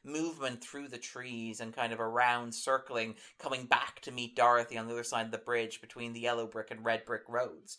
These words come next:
which is just this wonderful kind of move where the film is like, "Yes,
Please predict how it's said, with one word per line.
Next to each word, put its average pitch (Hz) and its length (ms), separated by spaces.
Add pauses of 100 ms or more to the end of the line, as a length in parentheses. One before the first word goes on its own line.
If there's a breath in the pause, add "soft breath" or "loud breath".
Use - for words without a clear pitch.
(280 loud breath)
which 143 180
is 151 100
just 180 280
this 160 200 (140)
wonderful 151 640
kind 123 240
of 113 140
move 127 400
where 120 100
the 117 80
film 139 260
is 123 140
like, 117 160 (100)
"Yes, 135 520